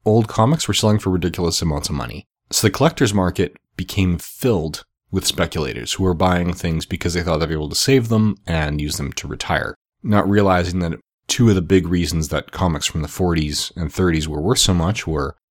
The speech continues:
one, the scarcity. The books themselves are expected to deteriorate after about fifty years, so most of them would just fall apart on their own if they weren't cared for extremely well.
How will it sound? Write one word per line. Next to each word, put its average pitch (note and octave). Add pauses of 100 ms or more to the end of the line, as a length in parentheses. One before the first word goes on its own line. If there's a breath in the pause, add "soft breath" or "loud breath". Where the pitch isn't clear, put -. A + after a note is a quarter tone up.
(100)
one, F2+ (260)
the -
scarcity. D2+ (240)
The F2
books E2
themselves E2+
are E2+
expected D#2+
to -
deteriorate D#2
after D2+
about D2
fifty -
years, C#2
so -
most F2+
of -
them F2+
would D#2
just -
fall E2
apart D2
on C#2
their C2
own F#2+
if C#2
they -
weren't C#2+
cared -
for C#2+
extremely C#2+
well. C#2